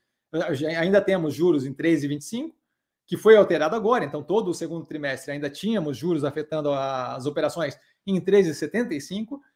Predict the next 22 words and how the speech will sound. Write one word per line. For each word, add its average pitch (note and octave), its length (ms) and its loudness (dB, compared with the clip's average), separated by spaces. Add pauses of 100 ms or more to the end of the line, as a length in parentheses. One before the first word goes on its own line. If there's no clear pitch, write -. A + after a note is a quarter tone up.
(160)
Então, E3+ 200 2
você G3 180 0
deve E3+ 400 4
ter C3 400 -8 (100)
custo G3+ 380 -4
muito E3 300 -6
alto C#3 180 -2
ainda C#3 140 -6
de B2+ 80 -8
carregamento C3+ 320 -6
da A#3 60 4
dívida, B3+ 580 0 (200)
você G#3 280 4
deve F#3+ 160 4
ter D3 100 0
a D3+ 60 4
operação F#3 640 -2
ainda D3+ 400 -2
com, D3 480 -8
com D#3+ 140 -4
um E3+ 120 -2
país F3 500 0